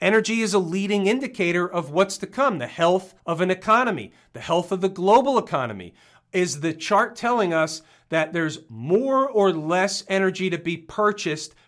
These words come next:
projecting into the future? And what the chart is telling us, the chart is saying there'll be less energy consumption. Whether or not that's true or not doesn't matter.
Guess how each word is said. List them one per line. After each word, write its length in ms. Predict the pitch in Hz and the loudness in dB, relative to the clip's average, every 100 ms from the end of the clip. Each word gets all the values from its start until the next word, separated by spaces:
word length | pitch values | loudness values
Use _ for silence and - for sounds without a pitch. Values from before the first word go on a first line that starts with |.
| - | -8
projecting 580 | 170 180 170 175 160 | -4 0 -2 -2 -4
into 180 | 147 147 | -4 -6
the 100 | 147 | -10
future? 540 | 160 240 240 - 127 - _ - | -8 -4 -4 -4 -10 -12 _ -6
And 160 | 170 | -2
what 140 | 170 165 | -2 -2
the 80 | |
chart 420 | 139 - 208 254 302 | -8 -6 0 0 0
is 160 | 208 | -4
telling 380 | - 143 139 135 | -4 -2 -2 -2
us, 300 | 139 139 - _ _ | -4 -4 -10 _ _
the 80 | 127 | -16
chart 400 | - - 196 254 | -10 -2 0 2
is 120 | 233 | 0
saying 380 | - 170 156 151 - _ | -2 -2 -2 -4 -8 _
there'll 160 | 170 165 | -2 0
be 180 | 170 139 | 0 -4
less 580 | 123 156 185 196 - - | -4 2 2 2 -2 -4
energy 460 | 185 180 175 170 160 | -2 0 0 -2 -6
consumption. 800 | 160 151 - 170 151 - 117 90 _ _ _ | -6 -8 -4 0 0 -2 -12 -14 _ _ _
Whether 320 | - 240 294 | 0 2 4
or 60 | 269 | 2
not 240 | 254 233 | 2 0
that's 240 | 226 185 - | 0 -2 -4
true 260 | - 240 | -4 -2
or 80 | 233 | 0
not 240 | 226 214 214 | 2 2 2
doesn't 300 | 190 165 160 | 0 0 0
matter. 420 | 190 202 202 | 0 2 0